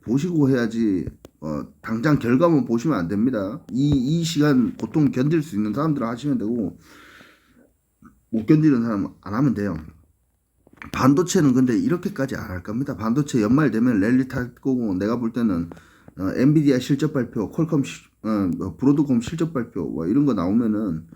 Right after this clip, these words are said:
그러면은 잘 갈 거라 생각합니다. 네, 저는. 자, 형님들 힘내시고, 음, 혹시 짜증 나시는 분들은 도, 도 닦는 기분으로, 예, 도 닦는 기분을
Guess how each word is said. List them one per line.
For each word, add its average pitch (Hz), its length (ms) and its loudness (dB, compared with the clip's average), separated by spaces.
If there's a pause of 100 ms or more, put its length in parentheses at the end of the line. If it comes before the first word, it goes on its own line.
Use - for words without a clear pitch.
(400)
그러면은 98 600 0 (320)
잘 117 240 -4
갈 95 180 -6
거라 113 200 -2
생각합니다. 120 720 -2
네, - 140 -14
저는. 82 280 -8 (1040)
자, 170 140 0 (320)
형님들 165 320 0
힘내시고, 180 880 2 (100)
음, 92 360 -6 (1080)
혹시 147 240 -6
짜증 185 280 2
나시는 147 360 4
분들은 110 520 0 (580)
도, 113 160 -6 (240)
도 135 180 2
닦는 160 340 4
기분으로, 113 520 2 (580)
예, 107 200 0
도 139 160 -4
닦는 165 320 4
기분을 110 580 0